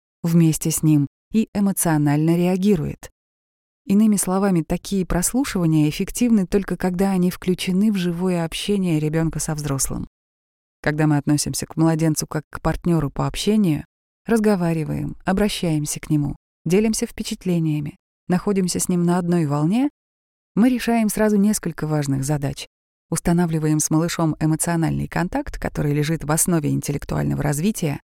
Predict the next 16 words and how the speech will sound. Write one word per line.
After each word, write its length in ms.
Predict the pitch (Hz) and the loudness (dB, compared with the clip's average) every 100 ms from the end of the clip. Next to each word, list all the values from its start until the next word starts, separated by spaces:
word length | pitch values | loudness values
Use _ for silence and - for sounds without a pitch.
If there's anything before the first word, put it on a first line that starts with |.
| _ _ _ _ | _ _ _ _
погружаем 580 | 190 202 208 254 254 214 | 0 4 4 4 4 4
его 280 | 190 180 | 4 2
в 120 | 170 - | -2 -4
питательную 760 | 170 - 196 214 208 202 190 | -4 0 0 0 0 0 0
языковую 600 | 175 160 - 156 160 165 | 0 -2 -2 -4 -2 -2
среду, 480 | - 165 165 160 147 | -2 -2 -2 0 -2
чтобы 320 | - 151 143 | -4 -2 2
он 160 | 151 151 | 2 4
быстрее 500 | 160 - - 151 139 | 0 -2 -2 0 0
заговорил, 600 | 143 147 147 170 247 269 _ _ _ - | -2 0 2 2 2 -2 _ _ _ 0
знакомим 580 | 160 156 - 175 226 | 2 2 0 0 2
с 100 | 226 | 0
окружающим 720 | 247 - 170 135 127 131 151 | -2 -2 -2 -2 -4 -4 0
миром. 440 | 147 143 131 139 143 _ _ _ _ _ _ _ _ _ | 2 2 0 -6 -10 _ _ _ _ _ _ _ _ _
Но 140 | 202 185 | 2 4
главное, 600 | 208 220 180 147 - | 4 4 4 4 0